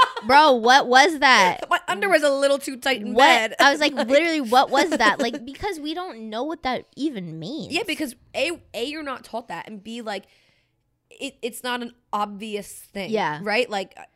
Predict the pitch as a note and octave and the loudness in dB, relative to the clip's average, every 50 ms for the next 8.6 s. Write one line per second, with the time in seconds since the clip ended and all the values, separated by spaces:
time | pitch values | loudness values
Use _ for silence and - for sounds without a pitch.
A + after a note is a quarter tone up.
0 | _ _ F3+ E3 D3+ - F3 A3 - - - G#3 _ - A3+ G#3+ F#3+ G#3+ F#3+ G3 | _ _ -20 -16 -14 -10 -10 -10 -10 -10 -14 -18 _ -4 -2 0 2 2 2 4
1 | D#4 D4+ C#4+ C#4 A#4+ - D#4 - - - F4 - A4+ - F#4+ - _ _ - - | 4 4 4 4 4 2 0 0 0 -2 -2 -2 -2 -4 -4 -6 _ _ -10 -8
2 | D4 D#4 B3 - - - - - A3+ C4 D4+ D#4+ D#4 D#4 - C4 A#3 - - C4 | -6 -6 -6 -8 -12 -16 -14 -12 -10 -8 -6 -6 -8 -8 -10 -14 -16 -14 -12 -12
3 | C#4+ C#4 B3+ B3 A3+ A3+ A3 G#3+ A3 G#3+ A#3 G#3+ G3+ - - B3+ C4+ B3+ - A3+ | -10 -10 -10 -10 -10 -8 -8 -8 -10 -10 -14 -16 -16 -14 -12 -12 -12 -10 -10 -10
4 | G#3+ G#3 - _ _ - D#3 A3 B3+ - - G#3+ G3+ G3+ - - - F#3+ G3 G3 | -10 -10 -10 _ _ -8 -6 -6 -6 -6 -6 -6 -6 -6 -6 -6 -8 -6 -6 -6
5 | F#3+ G3 - - G3 G3 G3 G3+ G3+ G#3 G3+ G3 G3 F#3+ F#3+ - G3 G3 G3 F#3+ | -6 -8 -10 -12 -12 -10 -8 -6 -4 -4 -4 -6 -8 -8 -12 -12 -12 -10 -10 -10
6 | F#3+ F#3 F#3 F3+ F3+ E3+ - _ _ F#3+ F#3 F3 - - F3+ F#3 G3 G3 G3+ - | -8 -8 -10 -10 -12 -12 -16 _ _ -16 -16 -16 -18 -18 -12 -10 -10 -10 -10 -14
7 | - - G#3 F3+ F#3 F3 E3+ F3 F#3 G#3 G3+ F#3+ E3 C3 - - - - F3+ F#3 | -16 -16 -16 -14 -14 -12 -10 -8 -8 -8 -10 -12 -14 -14 -16 -18 -18 -16 -16 -14
8 | G3 G3+ G#3+ A#3 A3+ - - F#3+ F3+ - - | -14 -14 -16 -18 -16 -16 -14 -16 -16 -16 -20